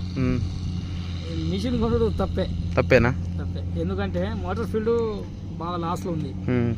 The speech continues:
Speaker 2: ఇప్పుడు మనం ఒక డౌన్ పేమెంట్ టెన్ లాక్స్,
Speaker 1: మ్మ్.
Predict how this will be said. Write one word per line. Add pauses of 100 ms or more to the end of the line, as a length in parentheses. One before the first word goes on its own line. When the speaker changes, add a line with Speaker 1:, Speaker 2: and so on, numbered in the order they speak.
(760)
Speaker 2:
ఇప్పుడు
మనం
ఒక
డౌన్
పేమెంట్ (180)
టెన్
లాక్స్, (500)
Speaker 1:
మ్మ్.